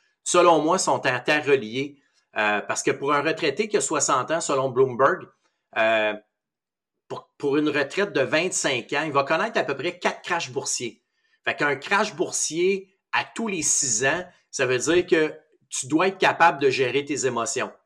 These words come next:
Donc, ça prend une bonne planification de décaissement. C'est un autre, c'est un, comme on dit en anglais, c'est un no-brainer.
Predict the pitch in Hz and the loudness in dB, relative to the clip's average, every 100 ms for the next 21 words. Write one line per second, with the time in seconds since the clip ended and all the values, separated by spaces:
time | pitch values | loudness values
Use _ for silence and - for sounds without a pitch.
0 | _ _ - 135 143 - 120 147 160 127 | _ _ -2 0 2 0 -2 0 -2 2
1 | 156 185 170 151 135 - 135 117 147 147 | 2 2 0 -4 -6 -6 -4 -2 -4 -2
2 | 127 120 117 104 127 143 160 - - - | -4 -2 -4 -4 -4 -4 -4 -6 -6 -8
3 | 117 120 127 - - 104 95 _ _ _ | -8 -6 -6 -8 -8 -10 -14 _ _ _
4 | _ _ 139 156 139 165 170 131 117 139 | _ _ -2 0 2 2 2 2 0 -2
5 | - 127 117 131 143 123 120 104 101 | -2 -4 0 0 0 0 -2 -4 -8